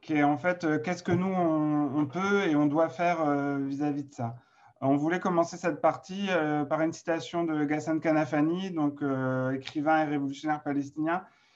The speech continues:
qui résume assez bien la conception qu'on a, euh, de la solidarité. Donc, je vais la lire. « L'impérialisme a étendu son corps sur le monde entier, la tête en Asie orientale, le cœur au Moyen-Orient,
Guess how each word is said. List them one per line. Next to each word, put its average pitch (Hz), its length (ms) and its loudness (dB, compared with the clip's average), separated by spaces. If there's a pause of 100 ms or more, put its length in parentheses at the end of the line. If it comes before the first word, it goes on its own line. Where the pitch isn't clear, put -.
(180)
qui 170 140 -2
résume 160 400 2
assez 160 260 2
bien 175 220 4
la 165 100 4
conception 165 500 -6
qu'on 151 260 2
a, 151 520 4
euh, 131 40 -2
de 139 120 0
la 147 120 -2
solidarité. 135 680 -2 (600)
Donc, 127 100 0
je 123 80 0
vais 135 120 2
la 127 120 4
lire. « 147 300 0 (1200)
L'impérialisme 170 1000 2
a 143 140 4
étendu 160 400 2
son 165 200 0
corps 175 240 4
sur 165 200 0
le 147 80 6
monde 160 240 4
entier, 160 480 0 (260)
la 147 160 2
tête 185 240 -2
en 165 120 4
Asie 156 260 2
orientale, 160 800 4
le 143 160 2
cœur 170 260 -4
au 165 40 0
Moyen-Orient, 156 800 -2